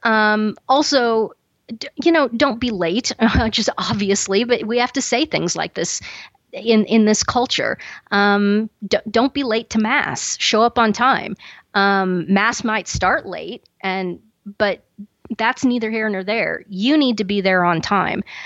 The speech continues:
Um, when, when you enter a Catholic church, silence.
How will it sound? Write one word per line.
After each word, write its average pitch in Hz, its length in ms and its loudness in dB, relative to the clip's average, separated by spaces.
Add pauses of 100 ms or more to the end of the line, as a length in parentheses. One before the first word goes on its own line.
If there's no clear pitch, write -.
(340)
Um, 196 580 2 (480)
when, 220 480 0
when 247 400 2
you 247 240 0
enter 233 380 4
a 214 100 0
Catholic 208 520 -2
church, - 540 -2 (520)
silence. - 920 -4